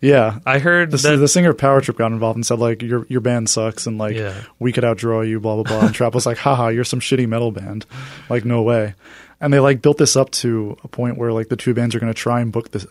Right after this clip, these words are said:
Speaker 1: book a show, like, competing
Speaker 2: Like,
Speaker 1: shows in the,
Speaker 2: competing?
Speaker 1: in the Bay Area, 'cause it's
Speaker 2: Oh, like, separate shows, each band, and they're
Speaker 1: in
Speaker 2: gonna
Speaker 1: the same
Speaker 2: see who
Speaker 1: city,
Speaker 2: draws
Speaker 1: and see
Speaker 2: better?
Speaker 1: who draws better.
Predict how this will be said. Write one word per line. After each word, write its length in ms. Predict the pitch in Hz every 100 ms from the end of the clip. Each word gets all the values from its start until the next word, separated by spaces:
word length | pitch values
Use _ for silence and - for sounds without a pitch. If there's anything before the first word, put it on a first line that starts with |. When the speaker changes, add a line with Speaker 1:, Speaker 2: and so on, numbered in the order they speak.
| _
Speaker 1:
book 180 | 139 143
a 60 |
show, 480 | 104 - 107 139 208 - _ - - - 120
like, 240 | 123 -
competing 360 | 127 - 131 127
Speaker 2:
Like, 60 |
Speaker 1:
shows 400 | - 135 143 147
in 60 | -
the, 220 | 160 143
Speaker 2:
competing? 160 | 123 156
Speaker 1:
in 60 |
the 60 | 139
Bay 220 | 143 143
Area, 380 | 127 131 110 110
'cause 180 | - 113
it's 220 | 113 -
Speaker 2:
Oh, 80 | 135
like, 160 | 110
separate 480 | - - 147 156 139
shows, 440 | - 131 131 139 135
each 220 | 127 -
band, 260 | 123 127 120
and 120 | 117
they're 60 |
Speaker 1:
in 60 | 113
Speaker 2:
gonna 60 | 143
Speaker 1:
the 40 |
same 240 | - 156 135
Speaker 2:
see 180 | 120
who 60 | 151
Speaker 1:
city, 100 | 110
Speaker 2:
draws 160 | 113 120
Speaker 1:
and 80 | 123 123
see 60 |
Speaker 2:
better? 100 | 139
Speaker 1:
who 60 | 143
draws 260 | 120 127 104
better. 360 | 123 110 107